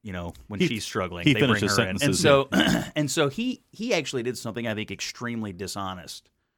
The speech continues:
Speaker 2: Hmm.
Speaker 1: in his briefing when he said, Well, there were, these objects were in the sky,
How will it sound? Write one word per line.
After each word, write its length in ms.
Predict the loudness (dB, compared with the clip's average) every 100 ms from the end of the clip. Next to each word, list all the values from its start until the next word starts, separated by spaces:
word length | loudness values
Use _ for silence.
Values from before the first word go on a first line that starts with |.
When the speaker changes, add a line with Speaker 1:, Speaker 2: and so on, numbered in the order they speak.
| _ _ _
Speaker 2:
Hmm. 100 | -16 -16 _
Speaker 1:
in 120 | -6
his 200 | -2 -2
briefing 480 | -2 -4 -4 -8 -6
when 100 | -6
he 160 | -2 -2
said, 260 | -2 -2
Well, 380 | 6 6 6 4 -6 -20 _ _
there 140 | 4 4
were, 100 | 2
these 260 | 0 0
objects 440 | 4 2 2 -2 0
were 140 | -2
in 80 | 0
the 80 | -2
sky, 720 | 0 4 4 4 2 -2